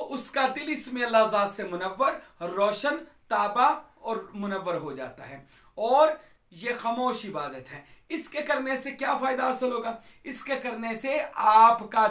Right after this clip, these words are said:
दिल अल्लाह का हरमे ख़ास बन जाएगा।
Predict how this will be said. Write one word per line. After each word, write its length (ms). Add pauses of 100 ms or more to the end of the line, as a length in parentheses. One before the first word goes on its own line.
दिल 180
अल्लाह 600
का 380 (340)
हरमे 360
ख़ास 420
बन 260
जाएगा। 380